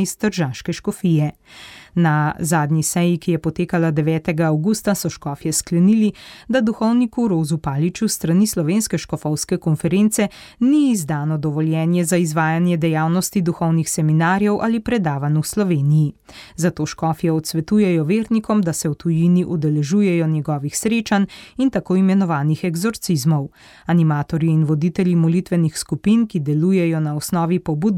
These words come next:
duhovnika Roza Paliča, naj se obrnejo na generalnega vikarja svoje škofije oziroma nadškofije.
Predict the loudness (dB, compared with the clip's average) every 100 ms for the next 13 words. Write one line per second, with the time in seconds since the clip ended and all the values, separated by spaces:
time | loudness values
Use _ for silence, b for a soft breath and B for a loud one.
0 | -2 -2 -2 0 0 -2 -2 -2 -2 -2
1 | 0 0 -2 -4 -4 B B B -2 0
2 | 0 0 0 0 0 0 0 0 0 0
3 | 0 0 0 0 -2 -2 -2 0 -2 -4
4 | -4 -4 0 0 -2 -6 -6 -4 0 2
5 | 2 0 0 2 2 0 -2 -8 -10 -4
6 | 0 0